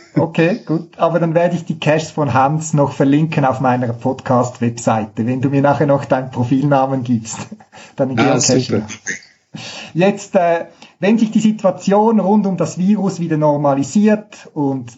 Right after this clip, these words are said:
Speaker 2: man wieder reisen kann, könntet ihr euch vorstellen, an ein Konzert,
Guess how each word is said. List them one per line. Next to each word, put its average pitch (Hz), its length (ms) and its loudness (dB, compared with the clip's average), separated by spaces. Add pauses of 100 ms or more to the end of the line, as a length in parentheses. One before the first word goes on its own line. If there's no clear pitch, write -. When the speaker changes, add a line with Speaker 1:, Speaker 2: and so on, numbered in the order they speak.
(160)
Speaker 2:
man 143 240 0
wieder 135 260 0
reisen 190 540 0
kann, 175 400 0 (480)
könntet 240 440 0
ihr 220 200 4
euch 160 180 2
vorstellen, 240 840 0
an 165 200 -4
ein 160 320 0
Konzert, 156 920 0